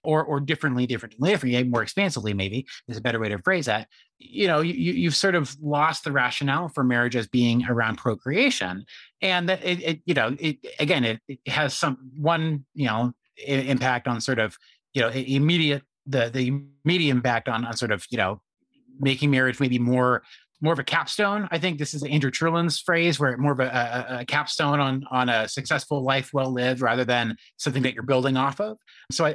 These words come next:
I think that, that is, you know, part of the culture shift we're talking about. And also, again, thinking about the, the children, rather than it being a sort of product of, of a marriage, as I think the ideal would be,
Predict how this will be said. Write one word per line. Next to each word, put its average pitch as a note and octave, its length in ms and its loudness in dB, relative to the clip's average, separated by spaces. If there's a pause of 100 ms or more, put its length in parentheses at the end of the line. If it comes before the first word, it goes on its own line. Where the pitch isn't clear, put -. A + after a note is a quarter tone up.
I C#3 60 0
think C#3+ 180 0
that, B2+ 260 0 (200)
that A#2 220 0
is, A2+ 380 -6
you B2 80 0
know, A2 220 0 (200)
part C3+ 140 0
of A2+ 60 -4
the A2+ 80 -4
culture A#2+ 240 -4
shift B2+ 180 -2
we're A2 80 -6
talking A2 220 -4
about. D3 220 0 (300)
And G#3 120 0
also, G3 380 0
again, F3+ 440 -2
thinking F3 320 -2
about D#3 160 2
the, D#3 160 -4
the D#3 80 -2
children, E3+ 540 0 (100)
rather F3 320 2
than D#3+ 400 -2
it D3+ 160 -4
being D3+ 240 2
a C3 140 0
sort D3+ 160 0
of B2+ 80 -2 (360)
product C3+ 400 0
of, B2 260 0
of A#2 120 -4
a A#2+ 80 0
marriage, A2 480 -2
as A2+ 180 -6
I G#2 80 -6
think B2 200 -8 (100)
the A#2+ 80 0
ideal D3+ 320 2
would B2 160 -2
be, G#2 320 -6